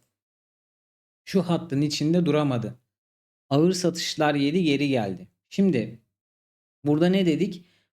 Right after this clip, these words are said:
Bu adam şuranın altına sarkarsa, sarkarsa tekrardan içeriye doğru bir atış, belki iki yüz yetmiş yediye kadar. Tamam mı? Belki de birazcık altına da sarktırabilirler ki yapı birazcık ben altına sarkabilirim diye,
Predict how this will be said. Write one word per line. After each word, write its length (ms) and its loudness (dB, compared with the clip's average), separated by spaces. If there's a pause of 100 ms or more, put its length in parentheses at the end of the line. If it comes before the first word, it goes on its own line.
Bu 100 6
adam 260 0
şuranın 420 0
altına 380 0
sarkarsa, 840 -2 (680)
sarkarsa 600 -2
tekrardan 680 0
içeriye 520 0
doğru 280 0
bir 140 -4
atış, 400 -4
belki 280 0
iki 180 -4
yüz 140 -2
yetmiş 360 -4
yediye 340 0
kadar. 400 -4 (500)
Tamam 300 -2
mı? 200 0
Belki 320 0
de 120 0
birazcık 420 -2
altına 480 -2
da 80 -2
sarktırabilirler 920 -2
ki 120 -6
yapı 440 -2
birazcık 520 -2
ben 140 -2
altına 420 -2
sarkabilirim 840 -2
diye, 380 0